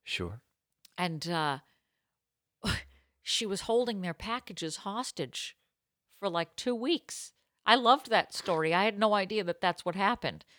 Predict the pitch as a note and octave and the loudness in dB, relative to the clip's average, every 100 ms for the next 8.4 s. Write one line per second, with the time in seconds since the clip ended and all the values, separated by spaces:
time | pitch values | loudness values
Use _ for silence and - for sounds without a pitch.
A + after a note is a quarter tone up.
0 | _ G3+ C4+ C4+ - F3+ G3 F3+ - - | _ -6 2 2 2 0 0 0 -4 0
1 | B3 A#3 A#3 B3+ - _ _ _ _ B3+ | 0 0 0 -2 -4 _ _ _ _ 2
2 | B3 - G3 C#4+ _ _ _ _ _ - | 2 -2 -10 -12 _ _ _ _ _ -6
3 | - E4 C#4 E4 - D4+ B3 A3+ B3 E4 | 0 2 6 6 6 -2 -2 2 4 2
4 | - D#3+ C#3 B2+ - - _ _ _ - | 0 -4 -4 -2 -2 -4 _ _ _ -8
5 | G#3+ A3+ F#3 G#3 - A3+ F3+ A3 C#4+ F#3+ | -2 0 2 2 4 2 4 2 4 2
6 | E3 C3+ C#3+ C#3+ D3+ F#3 E3+ - C#4+ D4+ | 2 0 -4 -6 -6 -4 -4 0 4 8
7 | D#4 C4+ B3 - G#3+ G#3+ G3 F#3+ G3 F3+ | 6 6 0 -2 2 4 4 0 -2 -2
8 | - F#3 D#3 B2 | -2 -2 0 -4